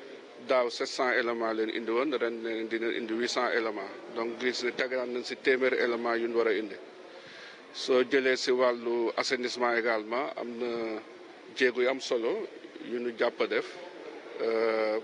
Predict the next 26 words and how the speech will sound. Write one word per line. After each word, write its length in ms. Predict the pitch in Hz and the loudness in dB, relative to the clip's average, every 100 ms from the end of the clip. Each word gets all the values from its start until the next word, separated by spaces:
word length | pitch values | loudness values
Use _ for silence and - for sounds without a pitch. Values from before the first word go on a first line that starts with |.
| - | -2
par 120 | 123 | 0
rapport 280 | 117 127 120 | 0 0 0
ak 140 | 117 | 2
l'année 220 | 123 123 | 2 2
dernière 380 | 120 120 113 107 | 4 2 2 -4
ak 120 | - | -6
sécurité 460 | - 131 123 120 120 | -2 -4 -2 -2 -2
civile 340 | - 117 120 | -2 -2 -4
sapeur 320 | - 120 123 113 | -2 -4 -4 -4
pompier 460 | - 107 120 104 | -2 -2 -2 -2
yi. 80 | 92 - - - - - - - | -4 -10 -18 -18 -18 -18 -14 -2
Mais 140 | 127 | 0
ma 100 | 131 | 4
doon 140 | 151 147 | 4 4
fàttali 420 | 156 - 135 127 | 0 0 -2 0
nag, 140 | 147 139 | 0 0
dafa 220 | 127 143 | -2 2
am, 180 | 131 117 | 0 0
dafa 240 | 120 131 | -2 0
nekk 200 | 147 143 | 2 2
gàmm 260 | 127 135 127 | 2 0 0
goo 140 | 127 120 | 0 0
xamante 360 | 123 120 120 | 0 -2 0
ni 120 | 113 120 | 2 2
ren, 260 | 120 220 - - - - - - - - - 120 | 2 -2 -8 -18 -20 -20 -18 -18 -18 -18 -12 -2
euh, 680 | 123 120 120 117 117 110 113 | 2 4 4 4 2 2 0